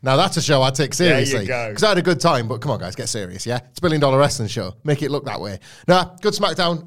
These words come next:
Speaker 1: Um, a few things sucked, actually, if I'm being honest.
Speaker 2: Mm.
Speaker 1: But there were some fascinating developments elsewhere.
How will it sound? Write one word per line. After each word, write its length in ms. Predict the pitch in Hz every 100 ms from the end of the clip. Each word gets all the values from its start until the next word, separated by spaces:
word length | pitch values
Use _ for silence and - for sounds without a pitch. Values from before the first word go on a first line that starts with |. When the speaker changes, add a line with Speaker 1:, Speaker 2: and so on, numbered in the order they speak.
| -
Speaker 1:
Um, 540 | 156 156 151 147 - - _ _ _ _ -
a 60 | -
few 520 | - 233 294 294 - _ _ _ -
things 760 | - 202 139 139 196 - - _ _ _ _ _ _
sucked, 540 | - - 214 - - - -
actually, 540 | 131 110 - 101 - - -
if 160 | 143
I'm 120 | 143 131
being 200 | 135 127
honest. 420 | 123 175 - -
Speaker 2:
Mm. 400 | 160 131 123 -
Speaker 1:
But 400 | 185 156 - - -
there 160 | 151 143
were 200 | 139 131
some 460 | 156 139 139 139 _ _ _ -
fascinating 720 | - 185 190 - 170 156 139
developments 400 | 143 139 123 131
elsewhere. 520 | 127 - 107 110